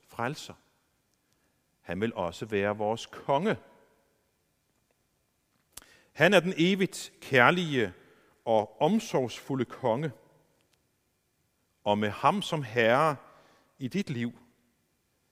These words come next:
så får vi det sande liv, som vi egentlig er skabt til af Gud. Så min opfordring i dag er,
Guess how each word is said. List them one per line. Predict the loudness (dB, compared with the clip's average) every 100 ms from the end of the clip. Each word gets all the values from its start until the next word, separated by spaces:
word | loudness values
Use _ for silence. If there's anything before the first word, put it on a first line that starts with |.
| _ _
så | -10 -10
får | -6 -2 -2
vi | -2
det | -4 -4 -6
sande | -6 -2 0 0
liv, | -4 -4 -8
som | -12 -10 -10
vi | -8
egentlig | -6 -6 -8 -10 -10
er | -10 -10 -14 _
skabt | -20 -14 -8 -8 -10 -20 -20 _ _
til | -14 -14 -14 _ _ _ _ _ _ _ _ _ _ _ _
af | -12 -12
Gud. | -12 -14 _ _ _ _ _ _ _ -20 -20 -20 -20 _
Så | -12 2 4 4 0 -12 -20 -20 _ _ _ _ _ _ _ _ _ _ _ _ _
min | -10 0
opfordring | 0 0 -4 -2 -6
i |
dag | -2 -4 -2
er, | -6 -6